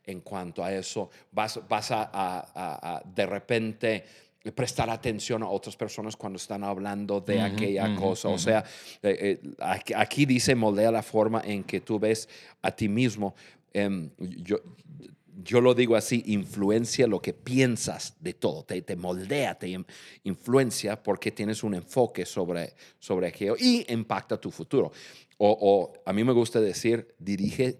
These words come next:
Speaker 1: el rumbo de tu vida. Aquella cosa po-, eh, que, que tiene mi atención, yo voy a ir hacia eso.
Speaker 2: Claro,
Speaker 1: ¿Sí?
Speaker 2: exactamente.
Speaker 1: Entonces, em,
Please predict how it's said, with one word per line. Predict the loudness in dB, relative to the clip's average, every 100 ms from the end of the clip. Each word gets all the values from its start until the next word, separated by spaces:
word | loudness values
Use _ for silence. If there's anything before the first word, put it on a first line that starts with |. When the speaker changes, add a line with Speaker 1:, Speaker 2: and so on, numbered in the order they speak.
| _ -4
Speaker 1:
el | -4
rumbo | -4 -6 -2 -2 -2 -4 -6
de | -8
tu | -10 -12 -10
vida. | -10 -12 -14 -16
Aquella | -16 -8 -6 -4 -4 -8
cosa | -12 -12 -14 -18 -20 -20 -20 -20 _ _
po-, | 4 4 4
eh, | 0 2 0 -6 -12 -16 -20 _
que, | -10 -8
que | -6 -6
tiene | -4 -2
mi | -2 -4
atención, | -4 -6 -6 -6 -2 -2 -4 -8 _ _ _ _ _ _ _
yo | -10 -6
voy | -2 0 2
a | 0
ir | -2 -4
hacia | -4 -10 -12 -10
eso. | -4
Speaker 2:
Claro, | 0 0 -2 -6 -14 _
Speaker 1:
¿Sí? | -6 -4
Speaker 2:
exactamente. | -4 -8 -14 -20 -20 _ -2
Speaker 1:
Entonces, | 2 6 6 6 2 2 2
em, | 4 4 -2